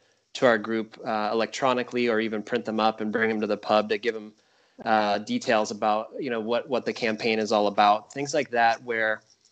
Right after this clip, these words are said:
uh, you know, maybe if we just kinda leverage one another and do things, uh, consistently, we'd be able to be a little bit more efficient,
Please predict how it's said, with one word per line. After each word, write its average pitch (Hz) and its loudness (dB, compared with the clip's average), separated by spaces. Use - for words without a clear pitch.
uh, 120 0
you 127 0
know, 120 2
maybe 120 2
if 117 -2
we 120 0
just 113 -4
kinda 120 2
leverage 110 2
one 127 2
another 113 2
and 107 0
do 113 -2
things, 110 -4
uh, 113 0
consistently, 117 0
we'd 107 2
be 113 4
able 107 4
to 107 2
be 110 0
a 107 4
little 107 4
bit 110 0
more 107 2
efficient, 107 0